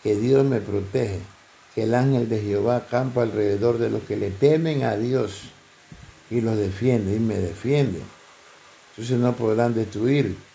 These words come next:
nadie me podrá destruir, porque si, si quieren destruirme, Dios los va a destruir a ellos primero. Entonces sí, uno tiene que tener la plena de confianza en el Dios Todopoderoso,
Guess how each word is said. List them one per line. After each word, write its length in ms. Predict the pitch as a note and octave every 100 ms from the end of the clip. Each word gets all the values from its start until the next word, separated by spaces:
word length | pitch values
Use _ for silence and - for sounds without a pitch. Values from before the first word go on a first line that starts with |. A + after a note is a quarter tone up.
| - - - -
nadie 440 | A#2+ C#3+ D3 C3+
me 120 | B2+
podrá 340 | G2 G#2+ A2 A#2
destruir, 600 | A2+ G2 G2 G#2 G2 F#2+ G2 - - - - - - -
porque 400 | G#2 G#2+ G2 G2+
si, 160 | F#2+ G2+ G2 F#2+
si 200 | G#2+ G#2+
quieren 440 | - E3 F3 E3
destruirme, 840 | C#3 A2+ A#2 C#3 F3+ E3+ D#3 C#3 C3 - - - - - - - -
Dios 240 | A2 C#3
los 180 | C3+ B2
va 60 | B2+
a 60 |
destruir 580 | B2+ A#2+ A2 A2 A#2+ A#2+
a 100 | A2
ellos 260 | A#2 A#2 A#2
primero. 500 | A2 G#2+ G#2+ G#2 G2 G2 - - - - - - - - -
Entonces 400 | - A#2+ D3 C3
sí, 240 | - F3 G3+
uno 300 | G3 A3+ G#3
tiene 280 | F#3+ G3 F#3+
que 120 | D3+
tener 320 | B2+ B2 C#3+
la 200 | D#3 C3
plena 340 | A#2 C#3 D3
de 160 | C#3 A2
confianza 600 | G2+ G2+ F#2+ A#2+ A#2+ B2+
en 100 | A2+
el 200 | G2+ F#2+
Dios 160 | G#2+ A#2
Todopoderoso, 800 | A#2+ A#2+ A2+ A2+ G#2+ G#2+ G#2 F#2+